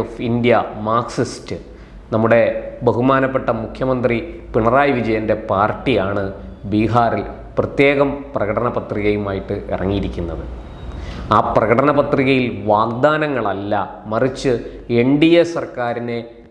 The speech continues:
പഴിക്കാനും കുറ്റം പറയാനുമാണ് കൂടുതൽ ഇടം കണ്ടെത്തിയിരിക്കുന്നത് എന്നതാണ് ഏറ്റവും വിചിത്രമായ കാര്യം. ആ പ്രകടന പത്രികയുടെ പ്രകാശനം ശ്രീമതി ബൃന്ദ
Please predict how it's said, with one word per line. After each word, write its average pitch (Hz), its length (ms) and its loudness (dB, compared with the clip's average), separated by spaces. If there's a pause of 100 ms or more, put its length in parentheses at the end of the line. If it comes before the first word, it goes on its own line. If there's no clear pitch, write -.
(160)
പഴിക്കാനും 131 840 0 (360)
കുറ്റം 180 500 0
പറയാനുമാണ് 131 720 0 (160)
കൂടുതൽ 139 420 0 (420)
ഇടം 139 180 4 (100)
കണ്ടെത്തിയിരിക്കുന്നത് 107 1160 -2 (100)
എന്നതാണ് 104 680 0 (140)
ഏറ്റവും 113 400 0 (240)
വിചിത്രമായ 95 800 -2 (140)
കാര്യം. 87 300 -4 (1500)
ആ 117 40 4 (140)
പ്രകടന 117 340 2
പത്രികയുടെ 120 1000 0
പ്രകാശനം 110 580 0 (380)
ശ്രീമതി 110 460 0 (240)
ബൃന്ദ 120 300 2